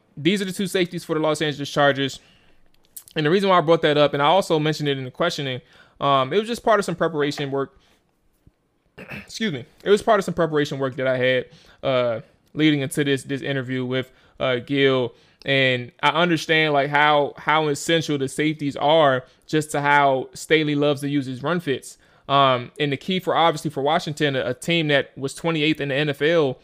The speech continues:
last year in yards per attempt and twenty-sixth in the N F L in rushing yards a game, you have to establish the ground game against this, uh, this, this Chargers defense. And the way that he uses his safeties, um, he uses his safeties, Dre,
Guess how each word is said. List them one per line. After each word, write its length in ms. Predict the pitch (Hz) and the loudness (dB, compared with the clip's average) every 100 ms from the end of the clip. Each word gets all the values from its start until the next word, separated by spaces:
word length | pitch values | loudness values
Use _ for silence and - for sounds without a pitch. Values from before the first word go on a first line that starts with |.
| _ _ _ | _ _ _
last 320 | 123 139 143 | 2 2 2
year 200 | 156 143 | 0 -2
in 80 | 131 | 0
yards 260 | 135 147 147 | 4 4 2
per 120 | 160 | 0
attempt 300 | 147 165 160 | 0 -2 -2
and 80 | 131 | -4
twenty-sixth 440 | 165 165 170 165 | -4 -2 -2 -4
in 40 | 151 | -4
the 80 | |
N 100 | 135 | -2
F 140 | 143 143 | -2 -2
L 140 | 135 | -4
in 60 | 131 | -4
rushing 200 | 147 147 | -6 -2
yards 260 | 135 135 | -2 -2
a 60 | 135 | -6
game, 380 | 127 160 156 127 _ _ - | -6 -2 -4 -6 _ _ -14
you 120 | - 147 | -2 2
have 140 | 175 | 2
to 60 | 156 | 0
establish 380 | 147 151 143 135 | 0 0 0 -4
the 60 | |
ground 300 | 127 143 151 | -4 -2 -2
game 200 | 139 131 | -4 -6
against 240 | 131 131 - | -8 -10 -8
this, 180 | 131 | -8
uh, 220 | - 131 127 | -6 -6 -6
this, 200 | 131 - | -8 -12
this 200 | - 131 | -14 -6
Chargers 380 | 151 135 127 127 | 0 0 -2 -4
defense. 500 | 151 147 135 123 - - - - | -4 -4 -6 -8 -14 -20 -18 -4
And 640 | 139 135 131 127 123 151 _ _ _ _ - | 0 2 2 2 -2 -6 _ _ _ _ -4
the 160 | 135 | 0
way 240 | 135 156 175 | 4 4 4
that 160 | 165 | 2
he 80 | 165 | 0
uses 400 | 160 170 151 143 | -2 -2 -4 -6
his 160 | 139 - | -8 -4
safeties, 640 | 170 185 - 190 190 - _ _ _ _ _ _ _ _ _ - - | -4 -4 -6 -8 -8 -10 _ _ _ _ _ _ _ _ _ -18 -4
um, 400 | 156 147 135 143 | 0 2 2 0
he 80 | |
uses 320 | 208 247 196 190 | -4 -6 -6 -6
his 140 | 180 | -6
safeties, 420 | 180 185 165 135 | -4 -6 -6 -4
Dre, 300 | 151 147 135 | 2 2 2